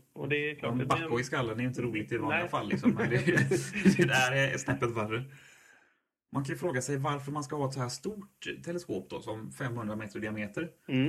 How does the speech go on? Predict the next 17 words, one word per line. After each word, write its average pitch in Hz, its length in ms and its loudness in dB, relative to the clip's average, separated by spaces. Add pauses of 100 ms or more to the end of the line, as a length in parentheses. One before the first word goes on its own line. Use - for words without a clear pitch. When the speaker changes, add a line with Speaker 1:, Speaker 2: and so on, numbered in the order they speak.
Speaker 2:
Om - 80 -6
man 135 120 2
tittar 135 160 -2
på 123 140 -2
till 120 120 -2
exempel 107 260 -2
Hubble-teleskopet, 104 880 -4
som 127 120 -6
man 127 120 0
nog 104 300 -4
får - 140 -12
säga - 320 -6
är - 80 -6
det - 320 -8
mest - 260 -12
kända 110 400 -4
teleskopet 101 560 -8